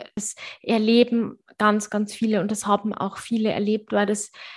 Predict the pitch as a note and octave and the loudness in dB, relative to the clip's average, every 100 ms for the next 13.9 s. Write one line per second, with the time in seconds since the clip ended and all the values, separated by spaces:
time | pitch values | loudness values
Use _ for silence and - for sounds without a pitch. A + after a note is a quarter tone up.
0 | - G#3 G#3 A3 G#3 - - G#3+ G#3 G3+ | -6 0 2 4 2 -2 -2 -2 -2 -4
1 | G3+ - A3 A3 G#3 G3 F#3+ F#3+ - A#3 | -2 -2 0 -2 -4 -4 -4 -6 0 4
2 | A#3+ A3 G#3 G#3 F#3+ F#3 F3+ F#3+ G#3 F#3+ | 6 4 2 -2 0 4 4 2 -2 0
3 | G3 G3 G#3 G3+ G3 G#3 G3+ G#3 G3+ G#3 | 0 0 -4 -8 -6 -8 -2 0 0 -2
4 | - - _ _ - A3 G#3+ - - F#3+ | -16 -20 _ _ -6 -2 -2 -4 -2 0
5 | F#3+ F#3+ F#3 F3 E3 - _ F#3+ F#3+ G#3 | 4 6 6 4 -4 -12 _ 0 0 0
6 | - G#3 G#3 G#3 - G3+ - B3 A#3 A3 | 2 2 2 0 -2 -10 2 4 6 2
7 | - - - - - _ - A#3+ F#3+ C3+ | -6 -18 -20 -20 -20 _ 6 6 6 4
8 | G#3 G#3+ B3 F#3+ G#3 A3+ A3 A3 G#3+ G#3+ | 4 4 2 0 2 2 0 -4 -2 0
9 | G#3+ A#3+ - - A#3 A#3 A3+ - G3+ G3 | 2 2 2 -4 -2 -2 -2 -4 -6 -4
10 | G3 - G3 G3 G3 G3 G3 _ - D#3+ | -6 -4 -2 0 0 0 -4 _ -12 -8
11 | E3 D#3 D#3+ F#3 F3 F#3 E3+ F#3 F3 F#3 | -6 -2 -2 -2 -2 -4 -2 -4 -2 -2
12 | - A#3 - G3 F#3+ - G3 G3+ F#3 - | 2 0 2 -2 0 0 2 2 -2 0
13 | A3+ G#3+ G#3 G#3 G#3 - G3+ G#3 | 0 2 2 0 -2 -4 -2 -2